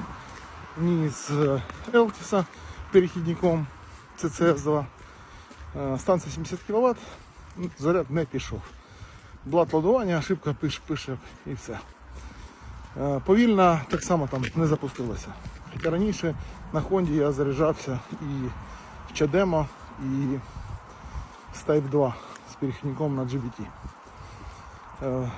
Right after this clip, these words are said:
поруч так само є магазин Lidl, там є, раніше була безкоштовна зарядка, зараз вона вже за гроші,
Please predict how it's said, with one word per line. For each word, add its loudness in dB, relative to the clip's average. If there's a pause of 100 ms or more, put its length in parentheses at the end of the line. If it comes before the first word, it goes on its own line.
(120)
поруч 2
так 0
само 2
є 2 (140)
магазин 0
Lidl, 2 (200)
там 0
є, 4 (520)
раніше 2
була 6
безкоштовна 0
зарядка, 4
зараз -6
вона 0
вже 0 (160)
за 0
гроші, 2